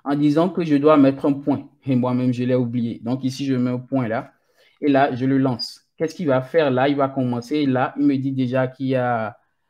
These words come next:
une erreur au niveau de mon fichier Docker Files.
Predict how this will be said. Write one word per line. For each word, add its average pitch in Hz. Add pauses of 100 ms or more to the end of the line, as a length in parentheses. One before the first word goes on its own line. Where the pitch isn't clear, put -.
(180)
une 139
erreur 127
au 131
niveau 123
de 120
mon 117
fichier 113
Docker 110
Files. 143